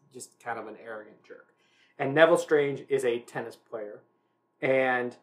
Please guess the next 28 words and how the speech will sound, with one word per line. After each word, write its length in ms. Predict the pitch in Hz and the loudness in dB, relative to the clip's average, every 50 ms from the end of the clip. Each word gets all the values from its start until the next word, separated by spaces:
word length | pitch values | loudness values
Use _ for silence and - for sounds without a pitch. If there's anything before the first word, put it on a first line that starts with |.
| _ _ | _ _
he 260 | _ - 151 156 156 | _ 2 2 4 4
has 260 | 151 143 139 139 147 | 6 4 4 4 2
an 80 | 143 - - | -2 -2 0
ex-wife, 800 | 135 147 147 - - 139 135 139 131 127 127 127 - - - - _ _ | 0 0 0 -2 -4 -2 2 4 4 4 4 2 0 -4 -12 -20 _ _
Audrey 460 | 131 135 143 135 135 135 135 127 123 | 4 6 6 6 6 4 2 2 2
Strange, 480 | 123 - - 127 123 123 123 120 117 - | 0 0 0 0 2 0 0 -2 -6 -10
and 100 | 120 110 | -14 -14
he's 180 | 113 120 107 120 | -12 -12 -10 -6
married 360 | 123 127 123 123 120 117 117 | -2 0 2 2 2 2 -2
now 240 | 117 113 113 110 113 | -6 -8 -8 -8 -8
to 120 | - - | -10 -12
Kay 240 | - - 175 185 165 | -4 0 2 2 2
Strange. 580 | 156 - - 117 110 - - - - - - _ _ _ _ _ _ _ - | 0 -2 -8 -10 -10 -10 -14 -20 -20 -20 -20 _ _ _ _ _ _ _ -12
And, 400 | 139 139 135 123 123 120 117 - - _ _ _ _ - | -10 -8 -8 -8 -8 -10 -12 -14 -18 _ _ _ _ -10
you 120 | 147 143 | -8 -4
know, 100 | 139 127 | -2 0
they 120 | 131 139 | 0 2
all 240 | 151 156 143 135 - | 2 2 2 0 0
separately 480 | - - - 160 160 160 143 127 127 131 | -2 2 4 4 4 4 2 0 -2 -4
always 320 | - 123 123 123 123 123 - | -4 -2 0 0 0 0 -2
holiday 800 | - - - 156 160 160 143 131 120 - - 110 117 131 147 - - _ _ _ | -6 2 4 6 6 6 6 2 0 -2 -4 -6 -8 -8 -8 -8 -12 _ _ _
at 200 | 131 131 127 127 | -2 -2 -2 -2
Gull's 320 | 127 147 135 127 123 120 - | -2 -2 0 2 0 0 -2
Point 340 | - - 127 113 107 107 - _ _ - | -6 -8 -8 -8 -8 -10 -14 _ _ -12
at 220 | 120 120 135 - - _ | -10 -10 -10 -12 -12 _
Lady 180 | 139 135 127 123 | -4 -4 -4 -4
Tressilian's 500 | - - - - 127 120 113 113 117 - | -6 -10 -14 -12 -10 -10 -10 -10 -14 -8
home. 280 | - 214 196 - - | -6 -4 -4 -4 -6